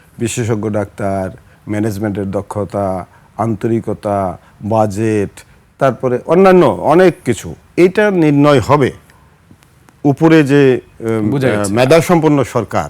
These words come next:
Speaker 1: সেই সরকারের টার্গেট কি, জনগণকে কিভাবে তারা লালন পালন করবে।
Speaker 2: কিন্তু যেই সরকারই আসুক না কেন, আপনি দেখেছেন স্বাধীনতার পর থেকে যে সরকারই আসুক না কেন,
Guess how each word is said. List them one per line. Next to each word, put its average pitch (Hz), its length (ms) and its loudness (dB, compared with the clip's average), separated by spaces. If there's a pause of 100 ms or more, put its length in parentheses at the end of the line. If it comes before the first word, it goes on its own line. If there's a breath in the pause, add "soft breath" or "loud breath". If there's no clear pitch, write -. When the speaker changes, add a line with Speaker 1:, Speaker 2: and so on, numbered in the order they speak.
(160)
Speaker 1:
সেই 123 280 -2
সরকারের 120 560 -2
টার্গেট 113 380 -2
কি, 92 180 -10 (340 loud breath)
জনগণকে 127 600 0
কিভাবে 147 420 0
তারা 110 220 -4
লালন 107 320 -2
পালন 95 300 -6
করবে। 127 300 -2
Speaker 2:
কিন্তু 170 200 2
যেই 170 220 4
সরকারই 202 460 2
আসুক 165 340 0
না 143 80 -2
কেন, 113 180 -6
আপনি 127 240 0
দেখেছেন 147 400 -2
স্বাধীনতার 147 460 0
পর 139 220 2
থেকে 123 400 -4
যে 147 180 2
সরকারই 190 420 2
আসুক 143 320 0
না 131 100 -2
কেন, 120 160 -4